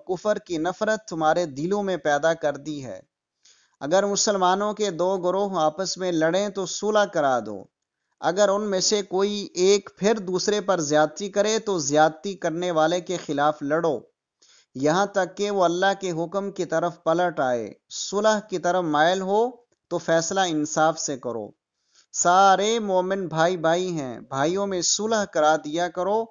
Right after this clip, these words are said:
अल्लाह से डरते रहो ताकि तुम पर रहम हो। रुकू नंबर चौदह, मोमिन मर्द और मोमिन औरतें एक दूसरे का मजाक ना उड़ाएं। जिनका मजाक उड़ा रहे हो,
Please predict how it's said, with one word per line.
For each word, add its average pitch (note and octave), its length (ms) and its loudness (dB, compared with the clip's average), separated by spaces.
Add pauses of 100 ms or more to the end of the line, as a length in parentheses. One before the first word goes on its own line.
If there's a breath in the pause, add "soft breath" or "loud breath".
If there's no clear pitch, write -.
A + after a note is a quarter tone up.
(360)
अल्लाह F#3+ 400 2
से F3+ 200 -2
डरते D3+ 420 0
रहो E3+ 320 0 (100)
ताकि D3+ 380 0
तुम C#3 240 -6
पर E3 180 -2
रहम C3+ 380 -4
हो। G#2 180 -18 (640)
रुकू D#3 360 -6
नंबर C#3 340 -4
चौदह, G2+ 440 -10 (1500 loud breath)
मोमिन F#3 420 0
मर्द G#3 320 2
और G3 160 2
मोमिन F3+ 420 -2
औरतें F3+ 440 0
एक E3+ 300 -2
दूसरे D3+ 360 -2
का F#3 160 -4
मजाक D#3 480 0
ना F3+ 160 -2
उड़ाएं। B2 440 -4 (380)
जिनका F3 460 -2
मजाक F3 460 2
उड़ा D#3+ 260 4
रहे E3 300 0
हो, F3 160 -4